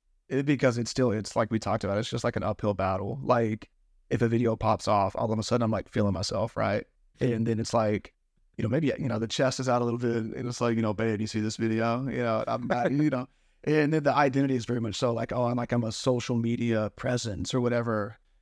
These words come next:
Speaker 1: And I think it's, re-, having to realize, like, daily, honestly, like,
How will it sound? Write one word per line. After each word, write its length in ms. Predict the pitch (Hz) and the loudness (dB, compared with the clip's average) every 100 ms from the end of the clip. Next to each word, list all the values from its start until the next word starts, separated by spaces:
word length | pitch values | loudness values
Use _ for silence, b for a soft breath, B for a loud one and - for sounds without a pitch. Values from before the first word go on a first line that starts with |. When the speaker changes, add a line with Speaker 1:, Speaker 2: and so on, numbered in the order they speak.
| _ _ _ _ _ - | _ _ _ _ _ 0
Speaker 1:
And 280 | 147 143 139 | 2 4 4
I 60 | |
think 220 | 120 156 131 | 2 0 0
it's, 300 | - - - _ _ _ _ - | -4 -8 -12 _ _ _ _ -8
re-, 160 | 117 113 | -4 0
having 300 | 135 131 135 | 2 2 2
to 60 | 120 | 0
realize, 680 | 113 117 120 120 117 117 | 0 2 2 0 0 -2
like, 300 | 113 107 - - _ _ _ _ - _ - | -2 -2 -4 -18 _ _ _ _ -20 _ 0
daily, 460 | 107 101 95 107 - | 2 2 2 0 2
honestly, 440 | 123 107 - 104 | 2 2 0 2
like, 300 | 117 110 | 2 2